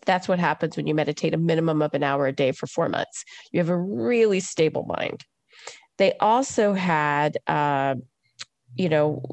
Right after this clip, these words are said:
we used pods. So they were in groups of eight while they were going through the course, six to eight. And so they actually saw people, you know, different people lighting up from different things.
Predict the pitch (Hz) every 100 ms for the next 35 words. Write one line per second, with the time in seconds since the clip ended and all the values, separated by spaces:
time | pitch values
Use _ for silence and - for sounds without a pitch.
0 | 95 - - 170 180 170 165 196 180 -
1 | - 294 175 135 - - - - 170 160
2 | 160 160 170 - 170 151 131 - - -
3 | _ - 165 160 156 156 147 151 165 170
4 | - 127 139 - - 185 - 156 139 160
5 | - - - - - - 175 208 190 190
6 | 208 - 196 - - 214 214 190 170 165
7 | - 202 185 165 160 156 156 - _ _
8 | _ _ _ _ _ _ 175 160 151 151
9 | - - - - 220 220 220 214 214 185
10 | 185 180 180 175 - 151 170 165 175 160
11 | 165 - 170 160 156 - 147 - 214 -
12 | - -